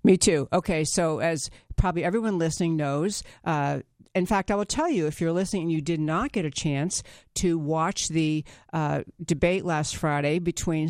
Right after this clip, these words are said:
incumbent Senator Ted Cruz running for re-election and the Democrat, um, whose name is actually Robert Francis O'Rourke, but he goes by Beto.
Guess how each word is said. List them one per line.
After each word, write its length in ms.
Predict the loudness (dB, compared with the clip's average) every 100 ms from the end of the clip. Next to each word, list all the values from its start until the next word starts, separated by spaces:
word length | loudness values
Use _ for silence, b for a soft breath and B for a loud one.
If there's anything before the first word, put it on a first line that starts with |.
| -2
incumbent 460 | -2 0 0 0 0
Senator 220 | 0 0
Ted 240 | 0 -2
Cruz 280 | -2 -2 -2
running 220 | -2 -2
for 100 | 0
re-election 600 | 0 0 0 0 -2 -2 B B B 0
and 180 | 0
the 60 | 2
Democrat, 760 | 2 0 0 -2 -2 -2 -4 -12 B -2
um, 180 | 0
whose 240 | 2 0 0
name 220 | 0 0
is 100 | 0
actually 380 | -2 -2 -2 -2
Robert 360 | 0 0 -2
Francis 440 | -2 -2 0 -2 0
O'Rourke, 440 | -2 0 0 0 -2
but 100 | -2
he 60 |
goes 200 | -2 -2
by 140 | 0 0
Beto. 500 | 0 0 0 -2